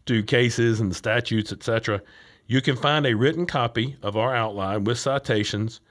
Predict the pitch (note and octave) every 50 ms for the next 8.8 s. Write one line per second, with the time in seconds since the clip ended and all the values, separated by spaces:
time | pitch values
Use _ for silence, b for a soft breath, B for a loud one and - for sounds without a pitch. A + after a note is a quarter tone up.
0 | b b b b b - G#2 G#2+ G#2+ G#2+ G2+ G2 F#2+ F#2+ G2 - - B2+ A#2 B2
1 | C#3 B2 A#2 A#2+ B2 B2+ A#2+ - B2+ - - - C#3 B2+ B2 B2 B2 - C3 A#2
2 | - - B2 A#2 A#2 A2+ A#2 A2 G2+ G#2 F#2+ G#2+ B2+ B2+ C3 B2+ A#2 - - C3+
3 | A#2+ A2+ A2+ A2+ A2+ A2 G#2+ G#2+ A2 A2 G#2 G2 G#2 G#2+ G#2+ - G#2+ G2 G2 G2
4 | G#2 G#2 G#2+ G#2 G2+ G2 G#2+ A2 G#2+ - G#2 - - A2 A2 A2 A2 G#2+ F#2+ G2+
5 | F#2+ F2+ F2+ F2+ G#2 A2+ G#2 F#2 - - - b b b b b b b b b
6 | b b - A2+ G#2 A#2+ C#3 C#3 C3+ A#2 C#3 E3 E3+ - D3+ C3 A#2+ B2+ A#2 A2+
7 | G#2+ G#2 G2+ - C3+ A#2+ A#2 A#2 - A2+ G#2+ G#2+ G#2 G2 F#2+ G#2+ G#2+ G#2+ G#2+ G2+
8 | F#2+ G#2+ G2+ G2+ G2+ G2 F#2+ F#2 E2+ F2+ A2+ G#2+ F2 D#2 -